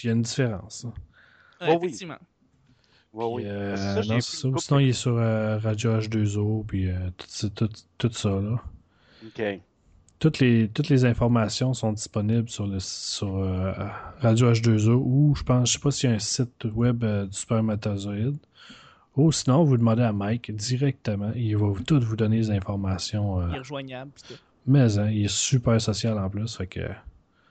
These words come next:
Speaker 3: Ah oui, ben ça, je, ben, des fois, il y en a comme, comme ça que je jase sur Twitter, mais jamais, je pose jamais la question de savoir de quel coin qu'ils viennent,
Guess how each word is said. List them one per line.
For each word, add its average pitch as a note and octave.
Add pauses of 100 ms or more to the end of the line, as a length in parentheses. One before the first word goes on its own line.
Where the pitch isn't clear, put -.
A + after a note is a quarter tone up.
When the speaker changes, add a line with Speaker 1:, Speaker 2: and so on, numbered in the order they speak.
(460)
Speaker 3:
Ah G#2+
oui, C3
ben B2
ça, -
je, C3+
ben, B2
des C3+
fois, B3
il A3+
y -
en C3+
a D#3
comme, A#2
comme A2+
ça D3+
que A#2+
je F#2+
jase C#3+
sur -
Twitter, B2 (100)
mais D3+
jamais, B2+
je G2+ (100)
pose F#3
jamais A#3
la C4+
question A#2+
de D3+
savoir A#2
de A#2+
quel A2
coin C3
qu'ils G2
viennent, A2